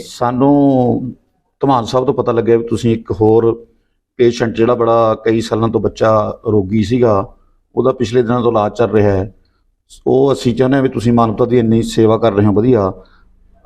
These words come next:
ਸਾਡੇ ਚੈਨਲ ਮਾਧਿਅਮ ਰਾਹੀਂ ਹੋਰ ਮਰੀਜ਼ਾਂ ਨੂੰ ਜਾਂ ਲੋਕਾਂ ਨੂੰ ਉਹਨਾਂ ਦੀ ਮਾਨਵਤਾ ਦੀ ਸੇਵਾ ਹੋਵੇ, ਪਤਾ ਲੱਗੇ, ਉਹਦੇ ਕਿਵੇਂ ਤੁਸੀਂ ਉਸ ਕਿਸ ਪ੍ਰਕਿਰਿਆ ਨੂੰ ਕਿਵੇਂ ਜਾਰੀ ਰੱਖਿਆ, ਇਹਨੂੰ ਕਿਵੇਂ ਇਲਾਜ ਕੀਤਾ ਬੇਟੀ ਦਾ?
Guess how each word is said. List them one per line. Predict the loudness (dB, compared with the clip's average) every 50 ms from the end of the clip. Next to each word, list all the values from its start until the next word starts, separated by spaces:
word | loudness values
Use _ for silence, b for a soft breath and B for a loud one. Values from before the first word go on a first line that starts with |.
| _ -20 -16
ਸਾਡੇ | -8 -6 -4 -2 0 0 0
ਚੈਨਲ | 0 0 0 0 0
ਮਾਧਿਅਮ | 0 0 2 2 2 2 2
ਰਾਹੀਂ | 0 0 0 0 0
ਹੋਰ | 0 0 2 2 2 0 -2 -6 -12 -18 -20 -20 -20 -20 -20 -20 -20 -20 -20 -18 -6 -2
ਮਰੀਜ਼ਾਂ | 0 0 0 0 0 0 0 2
ਨੂੰ | 2 2
ਜਾਂ | 2 2 2
ਲੋਕਾਂ | 0 0 -2 -2 -2 -2
ਨੂੰ | 0 0 0 2
ਉਹਨਾਂ | 2 0 0
ਦੀ | 0 2
ਮਾਨਵਤਾ | 2 0 0 0 0 0
ਦੀ | 0
ਸੇਵਾ | 0 0 0 2 2 2
ਹੋਵੇ, | 2 2 2 2 2 2 0 -2 b b b b b b b -8
ਪਤਾ | -4 -2 0 0 0
ਲੱਗੇ, | 0 0 2 2 2 2 2 0 -4 -6 -6 -6 -6 -4 -4 -4 -2 0
ਉਹਦੇ | 0 0 2 2 0 0
ਕਿਵੇਂ | 0 0 2 2 2 0
ਤੁਸੀਂ | 0 0 0 0
ਉਸ | -2 -2
ਕਿਸ | -4 -4 -4 -4 -4 -6 -12 -6 -4
ਪ੍ਰਕਿਰਿਆ | -4 -2 0 2 2 4 2
ਨੂੰ | 2 0
ਕਿਵੇਂ | 0 0 0 2
ਜਾਰੀ | 2 2 2 2
ਰੱਖਿਆ, | 0 -2 -2 0 0 0
ਇਹਨੂੰ | 0 0 0
ਕਿਵੇਂ | 0 0 2 2
ਇਲਾਜ | 2 2 0 -2
ਕੀਤਾ | -6 -12 -10 -8 -8 -8
ਬੇਟੀ | -6 -8 -8 -10 -10 -10 -12
ਦਾ? | -16